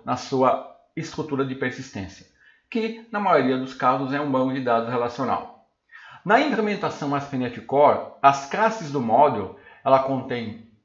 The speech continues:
elas contêm propriedades públicas e residem na pasta model. No nosso exemplo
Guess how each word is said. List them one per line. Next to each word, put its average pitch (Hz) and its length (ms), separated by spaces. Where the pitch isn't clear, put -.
elas 117 240
contêm 120 400
propriedades 127 680
públicas 233 720
e - 460
residem 196 680
na 190 160
pasta - 800
model. 139 1000
No 269 160
nosso 285 360
exemplo 160 720